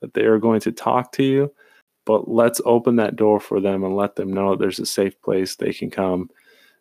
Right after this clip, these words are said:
uh, where there is no stigma, and that you can have a conversation and hopefully support them and get them, more importantly, get them help, get them the resources they need. Okay, so again,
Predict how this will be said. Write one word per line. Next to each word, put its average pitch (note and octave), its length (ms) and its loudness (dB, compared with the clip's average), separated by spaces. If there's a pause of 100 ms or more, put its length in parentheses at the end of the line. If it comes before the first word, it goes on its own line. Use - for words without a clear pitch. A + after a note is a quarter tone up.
uh, F#2 200 -4
where G2+ 200 2
there G#2 180 6
is G#2+ 160 4
no G#2 100 4
stigma, F#2+ 680 0 (480)
and G2+ 220 -4
that F2+ 240 -4 (340)
you G#2 140 -10
can G2+ 140 -4
have G2 240 -2
a G2+ 40 -4
conversation G2 880 -2
and F2+ 160 0
hopefully G2 400 0
support - 560 -4
them F#2+ 180 0
and F#2 140 -4
get A#2 240 0
them, A2 180 4
more A#2+ 220 4
importantly, A#2 440 0
get A2+ 220 0
them G#2 160 2
help, A2+ 400 0 (400)
get A#2+ 160 -2
them A#2+ 160 4
the G#2 100 2
resources G#2+ 680 -2
they G2 200 -2
need. G2+ 520 -2 (1080)
Okay, B2 360 0
so - 300 0
again, D3 460 2